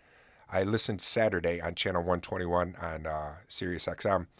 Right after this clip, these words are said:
I downloaded the app and was able to listen for free. I thought Sirius X M I had to pay for, but I don't, I put the app in, was able to tune in,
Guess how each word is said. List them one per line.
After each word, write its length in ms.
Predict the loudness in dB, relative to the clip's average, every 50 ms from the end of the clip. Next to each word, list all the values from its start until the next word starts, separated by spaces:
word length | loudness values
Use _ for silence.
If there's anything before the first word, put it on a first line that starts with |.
| -20 -20 -20 -20 -20 -20 _ -20 -12 _ -2
I 160 | 0 0 2
downloaded 460 | 4 6 6 6 8 6 6 4 2
the 80 | 0 2
app 260 | 2 4 4 2 2 0
and 200 | -2 0 0 2
was 140 | 0 0 2
able 160 | 2 2 2
to 80 | 2 2
listen 300 | 0 0 0 -2 -2 -4
for 100 | -8 -12
free. 340 | -14 -8 -2 0 2 2 2
I 120 | 0 -2
thought 280 | -4 -2 -2 -2 -2 -2
Sirius 480 | -2 -2 0 0 0 0 0 0 -2
X 220 | -2 -4 -4 -2 0
M 140 | 0 0 0
I 80 | 0
had 160 | -2 -2 -4
to 80 | -6 -8
pay 240 | -8 -6 -4 -4 -4
for, 280 | -4 -6 -6 -6 -6
but 320 | -4 -2 -2 -2 -2 -4 -8 _ _ _ _ -16 -10
I 160 | -8 -4 -4 -2
don't, 160 | -2 -4 -4
I 100 | -4 -6
put 220 | -6 -6 -6 -6 -4
the 160 | -6 -4 -2
app 240 | -2 -2 -2 0 0
in, 180 | -2 -2 -2 -6 -12 _ _ _ _ _ _ _ _ _ _ _
was 160 | -8 -4 0
able 180 | 0 2 2 0
to 80 | 0 -2
tune 280 | -2 -2 -2 0 2 2
in, 220 | 2 2 0 -4